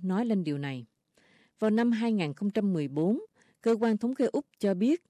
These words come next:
tự tử là nguyên nhân hàng đầu gây nên cái chết cho dân Úc ở độ tuổi từ mười lăm đến bốn mươi bốn. Số lượng người chết vì tự tử còn nhiều hơn là vì tai nạn giao thông và đâm chém giết người gộp lại.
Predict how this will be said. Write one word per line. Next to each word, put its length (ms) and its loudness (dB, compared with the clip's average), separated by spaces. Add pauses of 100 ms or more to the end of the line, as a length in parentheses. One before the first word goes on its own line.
(360)
tự 180 2
tử 400 0
là 100 0
nguyên 280 4
nhân 160 4
hàng 320 -4
đầu 300 0
gây 120 2
nên 140 2
cái 160 -2
chết 300 -2
cho 160 0
dân 180 -2
Úc 140 -2 (100)
ở 120 0
độ 120 -6 (100)
tuổi 340 -4
từ 180 0
mười 200 -6
lăm 380 -2
đến 200 -2
bốn 160 -2
mươi 80 0
bốn. 340 -2 (840)
Số 240 0
lượng 300 2
người 120 0
chết 280 -2
vì 60 0
tự 220 -2
tử 420 -2 (460)
còn 300 0
nhiều 320 2
hơn 320 -2
là 100 2
vì 160 0
tai 180 -2
nạn 280 -6
giao 200 -2
thông 260 0
và 100 -2
đâm 280 -2
chém 320 -2
giết 260 -6
người 400 -4
gộp 200 -8
lại. 300 -8